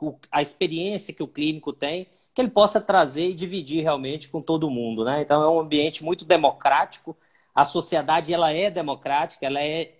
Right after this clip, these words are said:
pra agregar, né? Então, que a gente tem aí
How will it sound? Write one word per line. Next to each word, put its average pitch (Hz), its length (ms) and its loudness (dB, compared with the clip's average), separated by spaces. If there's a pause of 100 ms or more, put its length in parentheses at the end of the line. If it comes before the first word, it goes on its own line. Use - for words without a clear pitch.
(120)
pra 156 240 2
agregar, 175 720 0 (260)
né? 147 320 -6
Então, 143 280 -4
que 160 100 -6
a 151 40 -4
gente 156 260 -8
tem 170 300 0
aí 156 380 0